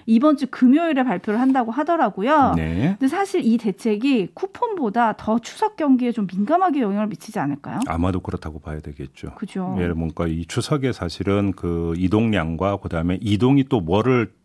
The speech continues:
Speaker 2: 따라붙게 하냐면 소비를 따라붙게 하는 게 아니겠습니까?
Speaker 1: 네.
Speaker 2: 그것이 연결이 되어 있기 때문에 근데 또 마구잡이로 풀 수도 없는 거고요. 그래서 이제 그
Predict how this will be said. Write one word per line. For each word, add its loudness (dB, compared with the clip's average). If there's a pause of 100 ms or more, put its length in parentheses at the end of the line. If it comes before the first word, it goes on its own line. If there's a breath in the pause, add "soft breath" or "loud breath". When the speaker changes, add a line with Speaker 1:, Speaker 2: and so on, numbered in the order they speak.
(100)
Speaker 2:
따라붙게 0
하냐면 -2
소비를 0
따라붙게 -4
하는 -4
게 -8
아니겠습니까? -4
Speaker 1:
네. -4 (140)
Speaker 2:
그것이 -2
연결이 2
되어 -4
있기 -10
때문에 -4
근데 -6
또 0
마구잡이로 0
풀 -10
수도 -4
없는 -4
거고요. -4 (400 loud breath)
그래서 0
이제 0
그 -2